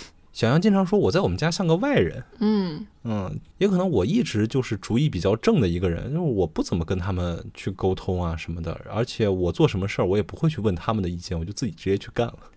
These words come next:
Speaker 1: 所以这个问题我觉得我没有太大发言权，因为我不知道怎么说。
Speaker 2: 所以你的答案就是不相处。
Speaker 1: 对，以前我感觉我就是跟他们待烦了，我就换一个城市生活。
Speaker 2: 嗯，逃避。
Speaker 1: 对。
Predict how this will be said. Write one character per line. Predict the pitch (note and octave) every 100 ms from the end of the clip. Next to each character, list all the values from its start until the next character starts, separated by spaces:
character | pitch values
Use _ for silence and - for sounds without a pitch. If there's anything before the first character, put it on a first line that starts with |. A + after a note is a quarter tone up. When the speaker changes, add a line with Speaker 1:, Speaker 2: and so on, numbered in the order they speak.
| -
Speaker 1:
所 | -
以 | D#3
这 | F#3+
个 | D#3
问 | D#3
题 | D3+
我 | C3
觉 | E2
得 | G#2+
我 | A#2+ D#2
没 | E2
有 | C#3+ G2 -
太 | - G#2+
大 | G2+
发 | E2+ F2
言 | E2
权， | F#2
因 | D3
为 |
我 | B2+
不 | F#2
知 | -
道 | F3+ C4+ - - - A#2 -
怎 | -
么 | E2
说。 | - F#2 E2 - - -
Speaker 2:
所 | - G#3
以 | A#3+
你 | A3+
的 | E3
答 | D#3+
案 | D3+ E3+
就 | F#3
是 | G3
不 | G3 A3
相 | - D#3
处。 | D#3+ - - - - -
Speaker 1:
对， | - A2
以 | F#2 F2+
前 | E2 C3+
我 | F#3+
感 | D#3+ G2+
觉 | F2+
我 | A#2+
就 | G#2+
是 | B2 -
跟 | B2+
他 | C3+
们 | C3
待 | C3
烦 | C3 - F2
了， |
我 | A#2
就 | F#2
换 | F#2+ B2+
一 | G#2
个 |
城 | F#2 -
市 | F2 F2
生 | - E2
活。 | - - _ -
Speaker 2:
嗯， | G3+ G3 G3
逃 | - - F#3 -
避。 | G3+ - - - - - - _
Speaker 1:
对。 | -